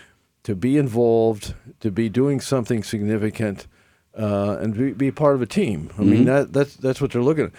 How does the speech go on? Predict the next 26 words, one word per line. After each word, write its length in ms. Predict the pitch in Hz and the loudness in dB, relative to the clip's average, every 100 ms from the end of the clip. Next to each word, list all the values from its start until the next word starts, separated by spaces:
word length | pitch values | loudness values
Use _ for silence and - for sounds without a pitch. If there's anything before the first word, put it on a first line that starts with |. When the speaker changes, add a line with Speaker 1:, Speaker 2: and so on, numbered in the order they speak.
| - - _ - | -20 -20 _ -6
Speaker 1:
And 200 | 123 107 | -6 -2
some 160 | 156 | -2
of 40 | 175 | 0
these 200 | 151 - | -2 0
things 300 | 135 127 104 | 0 -2 -2
get 320 | 127 113 - | -2 -2 -4
kind 180 | 123 123 | -2 0
of 80 | 110 | 0
expensive 600 | 98 - 160 - 92 95 | -2 -2 -2 -2 -4 -2
when 140 | 104 | -2
they 100 | 104 | 0
have 160 | 113 - | 0 -2
to 80 | |
go 200 | 107 107 | 0 0
off 140 | 104 - | 0 0
to 160 | 104 | -2
a 40 | 92 | -2
drill 280 | 101 135 135 | 2 2 2
team 420 | - 135 127 117 | 0 0 2 0
or 120 | 95 | -2
something 300 | - 104 110 | -2 -2 -2
like 200 | 101 95 | -2 -2
that. 140 | 117 | -2
There's 240 | 107 104 - | 0 -4 -4
costs 360 | 156 170 - | -4 -4 -2
involved. 400 | 113 98 104 101 | -2 0 2 0